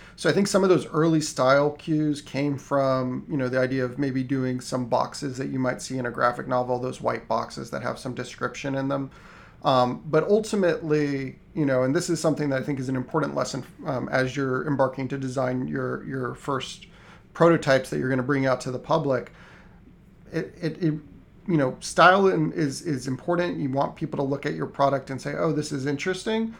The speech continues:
But if it's not functional, then they're not using it. They're not playing the game in a way that is easy, and you're, you're really putting yourself at a disadvantage. At the beginning of the,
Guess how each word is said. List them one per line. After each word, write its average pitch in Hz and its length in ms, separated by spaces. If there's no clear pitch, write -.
But - 260
if 156 200
it's 151 140
not 165 200
functional, 160 640
then 151 300
they're 135 140
not 143 240
using 135 320
it. 131 240
They're 135 100
not 135 300
playing 131 300
the 127 80
game 127 520
in 139 160
a 127 40
way 127 240
that 131 220
is 123 480
easy, 139 520
and 151 140
you're, 147 320
you're 139 140
really 165 360
putting 151 340
yourself 135 320
at 135 120
a 127 40
disadvantage. 135 920
At 143 140
the 170 60
beginning 208 420
of 156 180
the, 131 480